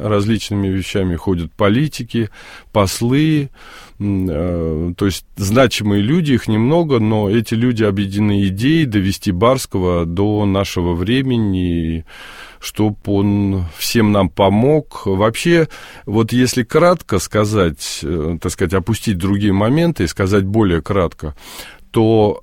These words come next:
Барский — это тот человек, который нам открыл путь. Ну вот представьте себе, если бы игумен Даниил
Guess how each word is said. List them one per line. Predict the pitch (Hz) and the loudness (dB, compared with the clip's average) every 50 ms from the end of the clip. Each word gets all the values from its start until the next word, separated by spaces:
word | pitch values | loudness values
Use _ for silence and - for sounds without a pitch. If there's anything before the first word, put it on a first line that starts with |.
| - - | -10 -8
Барский — | - 104 95 98 135 160 170 160 - - 123 | -6 -2 2 4 4 4 4 2 0 0 0
это | 110 98 117 | 0 0 -2
тот | 101 - - 143 131 - | -2 0 0 0 0 0
человек, | - - 127 110 110 117 123 143 170 165 | 0 0 2 2 2 4 4 2 0 0
который | - - 101 90 - 135 135 135 | 0 -2 -2 0 0 2 2 4
нам | 123 113 110 104 101 | 2 4 2 2 2
открыл | 98 98 - - 120 110 117 117 | 2 0 0 -2 0 2 2 0
путь. | 113 - - - 90 69 - - - - - _ | 0 -2 -6 -4 -4 -4 -6 -10 -18 -20 -20 _
Ну | - 95 107 | -4 -2 -2
вот | 110 110 | -2 0
представьте | - 131 127 - - 175 165 143 - - | -2 -4 -4 -2 0 0 0 0 0 -6
себе, | 95 - - 104 98 104 90 | -6 -4 -4 -2 0 2 2
если | 85 - - 92 | 0 0 -2 -4
бы | 92 104 | -4 -2
игумен | 104 127 143 147 135 120 110 | -2 0 0 2 2 2 2
Даниил | 107 107 110 117 113 104 85 73 71 73 - | 0 0 2 2 2 2 0 0 -4 -6 -10